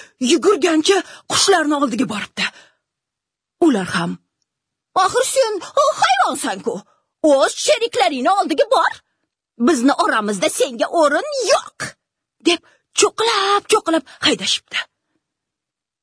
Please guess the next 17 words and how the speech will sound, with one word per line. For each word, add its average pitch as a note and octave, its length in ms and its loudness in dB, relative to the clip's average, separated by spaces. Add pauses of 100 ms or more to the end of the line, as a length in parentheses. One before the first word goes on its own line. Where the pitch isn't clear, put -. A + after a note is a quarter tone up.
(580)
Ko'rshapalak B3+ 840 -2
qo'rqib, D4+ 540 0 (560)
yaproqlar D#4+ 680 2
orasiga D#4+ 460 0
berkinib D#4 480 0
olibdi. - 360 -6 (800)
Kun G4 320 4
bo'yi E4 300 6
uyasida D#4 520 0
yotib, E4+ 460 0 (380)
barcha G#4 580 0
hayvonlar D#4 640 0
uyquga D4+ 520 2
ketgandagina C4+ 1300 0 (760)
u F4 100 6
yerdan A#3+ 460 -2
chiqibdi. - 540 -4